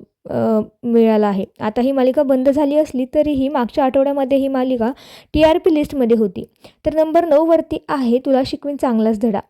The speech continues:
तर या मालिकेला एक पॉइंट चारचा टीआरपी भेटला आहे. तर नंबर आठवरती आहे आप्पे आमचे कलेक्टर, एक पॉइंट सहाचा टीआरपी भेटला आहे. तर आता ही मालिका बंद झाली आहे.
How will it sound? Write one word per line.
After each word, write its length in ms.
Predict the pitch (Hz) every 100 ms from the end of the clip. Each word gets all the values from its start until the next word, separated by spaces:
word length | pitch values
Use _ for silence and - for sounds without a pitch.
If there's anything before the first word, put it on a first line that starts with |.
| _ _ _ _ -
तर 40 |
या 120 | 247
मालिकेला 520 | 240 226 262 302 277 254
एक 240 | - 294 -
पॉइंट 280 | 302 285 285
चारचा 300 | 277 240 285
टीआरपी 440 | 269 262 247 269
भेटला 320 | 262 240 214 208
आहे. 180 | 196 - _ _ - _
तर 40 | 269
नंबर 260 | 262 262
आठवरती 580 | - 240 269 302 294 302 -
आहे 240 | 285 254
आप्पे 360 | - - - 302
आमचे 260 | 277 302
कलेक्टर, 440 | - 240 226 - 202 - -
एक 200 | 233 -
पॉइंट 200 | 277 269
सहाचा 420 | 269 262 220 220 262
टीआरपी 400 | 254 226 226 240
भेटला 320 | 226 220 202
आहे. 180 | 190 - _ _ _ _ _ _ _ -
तर 80 | 320
आता 180 | 320
ही 100 | 311
मालिका 340 | 330 294 277 320
बंद 260 | 262 262
झाली 280 | 294 294 277
आहे. 320 | 294 262 254